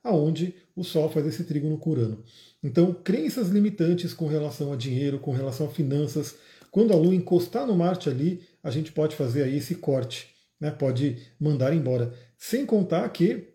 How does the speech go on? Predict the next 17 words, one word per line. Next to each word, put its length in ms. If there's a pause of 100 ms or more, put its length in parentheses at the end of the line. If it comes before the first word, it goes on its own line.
(160)
o 100
Marte, 420
ele 120
também 280
está 260
num, 340
num 140
aspecto 420
maravilhoso 840 (280)
que 100
vai 160
ficar 240
marcado 440
para 200
a 40
Lua 200
Nova. 480